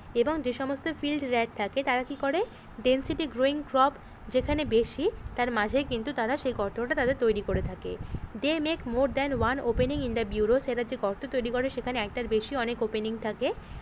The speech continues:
And chambers, এবং সেখানে কিন্তু অনেক বিভিন্ন ধরনের chamber থাকে বিভিন্ন বিভিন্ন কাজের জন্য, যেমন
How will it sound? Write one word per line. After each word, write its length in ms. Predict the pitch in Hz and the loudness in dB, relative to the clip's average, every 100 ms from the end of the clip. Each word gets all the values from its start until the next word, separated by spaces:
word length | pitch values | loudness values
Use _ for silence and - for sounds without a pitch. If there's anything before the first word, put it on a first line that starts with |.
| - 226 | -4 0
And 100 | 285 349 - | 0 -2 0
chambers, 480 | 254 226 202 269 - - - - - - | 0 2 2 0 0 -8 -16 -12 -6 -2
এবং 180 | 233 | -2
সেখানে 300 | 277 247 254 | 0 0 0
কিন্তু 280 | 254 254 247 339 | 0 -2 -2 0
অনেক 260 | 262 277 | 0 0
বিভিন্ন 400 | 233 226 240 262 | -2 -4 -4 -4
ধরনের 260 | 247 277 339 | -2 0 0
chamber 300 | 262 208 220 226 | 0 0 -2 -4
থাকে 200 | 247 311 | -4 -4
বিভিন্ন 320 | 240 247 254 | -2 0 0
বিভিন্ন 340 | 240 262 311 | -2 -2 -2
কাজের 320 | 330 202 202 185 | 0 0 0 -4
জন্য, 300 | 185 185 185 | -4 -6 -4
যেমন 340 | 277 262 254 | -2 -2 -2